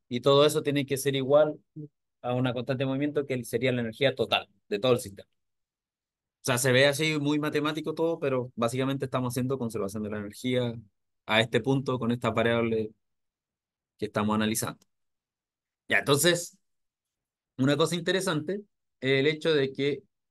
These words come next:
como a su vez, cada una o cada uno de los subhamiltonianos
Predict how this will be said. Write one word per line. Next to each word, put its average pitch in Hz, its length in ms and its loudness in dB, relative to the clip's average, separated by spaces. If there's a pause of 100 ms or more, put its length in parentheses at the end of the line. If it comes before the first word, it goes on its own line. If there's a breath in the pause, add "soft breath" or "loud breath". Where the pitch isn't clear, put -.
(200)
como 107 380 -6
a 107 100 -10
su 107 180 -6
vez, 151 480 -2 (1500)
cada 165 340 6
una 160 480 2 (100)
o 101 160 -4
cada 127 220 2
uno 151 200 0
de 143 60 0
los 127 220 -2
subhamiltonianos 147 1200 -4